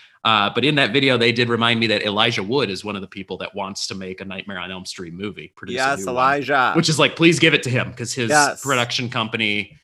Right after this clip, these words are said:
Speaker 1: is doing great things. Like, I'd love to see, like, Nightmare on Elm Street by way of, you know, the team that did Mandy or whatever.
Speaker 2: Yes.
Speaker 1: Like, that would
Speaker 2: Oh
Speaker 1: be
Speaker 2: my
Speaker 1: great.
Speaker 2: God.
Speaker 1: So
Speaker 2: Please.
Speaker 1: <laughs> make it happen, please.
Speaker 2: Yes. Well, shall we assign our flicks?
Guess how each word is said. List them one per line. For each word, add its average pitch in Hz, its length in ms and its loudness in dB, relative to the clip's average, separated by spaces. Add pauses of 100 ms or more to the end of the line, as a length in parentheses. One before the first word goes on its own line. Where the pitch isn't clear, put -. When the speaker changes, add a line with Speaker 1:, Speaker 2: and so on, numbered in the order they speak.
(160)
Speaker 1:
is 98 300 -6 (180)
doing 98 220 -6
great 98 280 -6
things. 92 480 -6
Like, 95 180 -6
I'd 101 220 -4
love 95 260 -8
to - 60 -14
see, 92 320 -8
like, 92 360 -10 (560)
Nightmare 104 540 -2
on 98 160 -2
Elm 95 180 -2
Street 101 320 -8
by 101 200 0
way 92 300 -4
of, 90 200 -10
you 101 80 -10
know, 90 140 -12
the 87 100 -16
team 95 260 -8
that 87 120 -12
did 92 160 -12
Mandy 92 560 -14 (240)
or 92 100 -16
whatever. 123 500 2
Speaker 2:
Yes. 95 100 -8
Speaker 1:
Like, 98 200 -4
that 98 180 -2
would 104 120 -12
Speaker 2:
Oh 110 40 -10
Speaker 1:
be 107 60 -10
Speaker 2:
my 98 80 -6
Speaker 1:
great. 98 140 -4
Speaker 2:
God. 95 340 -6
Speaker 1:
So 113 300 0
Speaker 2:
Please. 113 520 -2
Speaker 1:
<laughs> - 40 -10
make 151 260 2
it 139 160 -2
happen, 101 360 0
please. 101 360 -10 (140)
Speaker 2:
Yes. 131 680 2 (320)
Well, 196 80 0
shall 208 220 8
we 208 100 8
assign 196 340 6
our 175 140 8
flicks? - 960 0